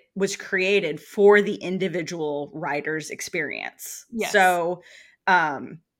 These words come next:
Speaker 1: li-, like, like you said, where people wanna be side by side or whatnot, you
Speaker 2: Mm-hmm.
Speaker 1: really are pretty spaced apart from each other. So with
Speaker 2: Yeah.
Speaker 1: little ones,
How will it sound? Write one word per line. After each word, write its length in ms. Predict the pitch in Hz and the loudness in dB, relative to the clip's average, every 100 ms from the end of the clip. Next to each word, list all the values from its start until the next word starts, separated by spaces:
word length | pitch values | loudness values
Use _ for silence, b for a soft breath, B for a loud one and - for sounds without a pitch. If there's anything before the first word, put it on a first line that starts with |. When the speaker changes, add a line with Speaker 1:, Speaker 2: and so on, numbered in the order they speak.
| _ _ _ _ - | _ _ _ _ -8
Speaker 1:
li-, 140 | 185 - | -6 -4
like, 400 | 185 170 160 - - - | 0 0 0 -10 -12 -6
like 200 | 185 202 | -4 -2
you 60 | |
said, 340 | 202 190 151 156 | 0 2 0 -2
where 200 | 170 156 | -4 -4
people 320 | 240 214 214 | -6 -2 2
wanna 180 | 202 196 | 2 2
be 120 | 196 | 0
side 280 | 196 185 185 | 2 0 2
by 100 | 170 | -2
side 460 | 185 269 262 247 | 2 4 6 6
or 80 | 233 | 4
whatnot, 380 | 214 190 202 202 - | 0 -2 -2 -4 -6
you 180 | 190 233 | -8 -4
Speaker 2:
Mm-hmm. 80 | 196 | 2
Speaker 1:
really 340 | 214 214 196 | 2 2 2
are 560 | 196 196 185 160 151 - _ | 2 6 4 2 -6 -14 _
pretty 260 | - 226 | -6 -4
spaced 460 | 208 - 185 175 - | -4 -6 -6 -6 -12
apart 420 | 160 - 185 180 | -14 -2 -2 -2
from 160 | - 160 | -8 -10
each 220 | 151 147 - | -12 -12 -6
other. 380 | 170 139 87 98 | -6 -4 -6 -8
So 240 | - 190 | -4 -2
with 160 | 170 175 | -2 0
Speaker 2:
Yeah. 80 | 220 | 2
Speaker 1:
little 180 | 294 | 2
ones, 380 | 196 175 170 170 | 2 -2 -4 -10